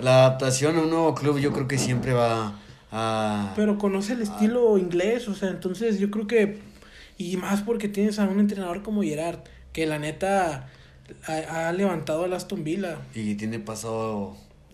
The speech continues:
Speaker 1: de
Speaker 2: Red también, de, sí.
Speaker 1: Liverpool.
Speaker 2: Sí, eh, y entonces yo
Speaker 1: Que
Speaker 2: creo que
Speaker 1: lo
Speaker 2: sí.
Speaker 1: puede poner un poco más en forma mentalmente, en de que ya
Speaker 2: Lo conoce también.
Speaker 1: Eso es
Speaker 2: Entonces, sabe, sabe lo que le puede aportar y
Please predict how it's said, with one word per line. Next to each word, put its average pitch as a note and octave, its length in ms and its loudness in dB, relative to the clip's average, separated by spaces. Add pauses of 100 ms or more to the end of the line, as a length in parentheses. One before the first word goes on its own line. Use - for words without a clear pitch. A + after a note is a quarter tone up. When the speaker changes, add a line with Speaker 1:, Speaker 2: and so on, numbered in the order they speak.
Speaker 1:
de G2 140 -8
Speaker 2:
Red F#3 240 -2
también, F3+ 420 -8
de, D#3 160 -6
sí. E3+ 340 -6 (200)
Speaker 1:
Liverpool. G2 480 -14 (220)
Speaker 2:
Sí, G#3 340 -6 (460)
eh, D#3+ 280 -10 (460)
y E3+ 80 -8
entonces E3 340 -8
yo G3 80 -4
Speaker 1:
Que F#3+ 80 0
Speaker 2:
creo B2+ 100 0
que - 60 4
Speaker 1:
lo - 40 2
Speaker 2:
sí. G#2 80 -2
Speaker 1:
puede C3 320 6
poner C3 260 2
un B2+ 140 2
poco C3 220 -2
más B2+ 540 0 (520)
en C#3 160 0
forma C#3+ 400 4
mentalmente, C3 760 4 (120)
en A2+ 100 -6
de A#2 140 -6
que A2+ 160 -6
ya B2 520 2
Speaker 2:
Lo F3 180 -2
conoce G3+ 440 -4
también. G3+ 520 -8 (520)
Speaker 1:
Eso A2 300 -8
es D#3+ 180 0
Speaker 2:
Entonces, F#3 560 0 (560)
sabe, F#3+ 580 2
sabe F3 280 -4
lo G#3 100 0
que G3+ 80 -6
le D#3+ 140 -4
puede D3+ 220 -4
aportar F3 580 -6
y E3 180 -10